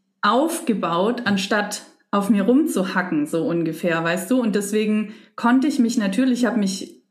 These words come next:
ich konnte mich bei ihr fallen lassen und deshalb auch mich öffnen, um überhaupt mich auszuprobieren. Das war der Unterschied, ja. Und dann, <laughs> es ist spannend,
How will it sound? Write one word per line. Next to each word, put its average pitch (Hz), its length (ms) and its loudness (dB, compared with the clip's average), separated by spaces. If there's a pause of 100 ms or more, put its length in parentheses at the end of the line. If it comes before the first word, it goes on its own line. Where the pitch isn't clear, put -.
(120)
ich - 180 -6
konnte 247 260 4
mich 202 180 0
bei 202 140 -2
ihr 190 160 0
fallen 269 400 2
lassen 185 440 -2
und 196 260 -2
deshalb 220 420 -2
auch 196 340 -2 (480)
mich 208 280 0
öffnen, 240 640 2
um 214 200 0
überhaupt 220 680 -2
mich 190 240 0
auszuprobieren. 175 1160 -2 (1160)
Das 226 200 0
war 254 120 2
der 220 180 0
Unterschied, 240 580 2
ja. 208 300 0
Und 208 160 2
dann, 233 360 2 (360)
<laughs> 240 320 0
es 220 240 -2
ist 214 180 -2
spannend, 202 480 0